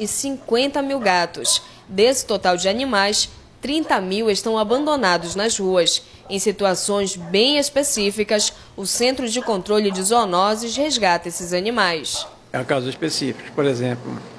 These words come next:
Speaker 2: cães e gatos que estão em, em mercados, mercados, em feiras, em escolas, em unidades de saúde, em hospitais, em, em instituições públicas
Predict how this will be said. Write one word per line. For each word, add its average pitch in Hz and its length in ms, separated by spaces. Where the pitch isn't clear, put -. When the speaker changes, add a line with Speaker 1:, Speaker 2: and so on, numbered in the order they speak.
Speaker 2:
cães 165 300
e 165 60
gatos 151 420
que 151 80
estão 151 540
em, 135 1080
em 131 40
mercados, 131 760
mercados, 131 640
em 127 160
feiras, 131 600
em 139 220
escolas, 131 840
em 139 140
unidades 123 420
de - 0
saúde, 123 440
em 123 40
hospitais, 127 880
em, 151 80
em 131 680
instituições 131 540
públicas 139 800